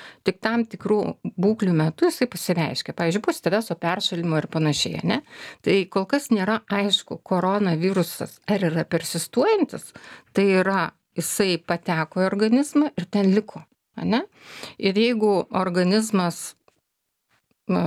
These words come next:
sugebėjo su juo išsiaiškinti, jisai nėra aktyvioj formoj, bet jeigu atsiras vėl kažkokia stresinė situacija, peršalimai, kitos infekcijos, ane, jis gali vėl išlįsti. Tai kol, kol kas,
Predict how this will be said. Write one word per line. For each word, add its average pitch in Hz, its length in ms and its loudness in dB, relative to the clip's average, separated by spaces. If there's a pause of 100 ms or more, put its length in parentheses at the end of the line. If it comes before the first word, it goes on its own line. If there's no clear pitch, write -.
(140)
sugebėjo 180 960 0
su 170 260 -4
juo 190 220 2
išsiaiškinti, 185 1000 -2 (520)
jisai 240 560 0
nėra 208 460 0
aktyvioj 196 480 0
formoj, 185 560 0 (340)
bet 196 340 0
jeigu 185 640 2 (220)
atsiras 180 520 -2
vėl 170 220 0
kažkokia - 400 -6
stresinė 226 540 -2
situacija, - 580 -6
peršalimai, 175 720 -2
kitos 190 400 -6
infekcijos, - 640 -4
ane, 208 220 0
jis 196 100 -2
gali 185 300 0
vėl 180 180 2
išlįsti. 175 480 -2 (340)
Tai 180 140 -4
kol, 190 160 -2 (300)
kol 196 220 -2
kas, 226 200 -2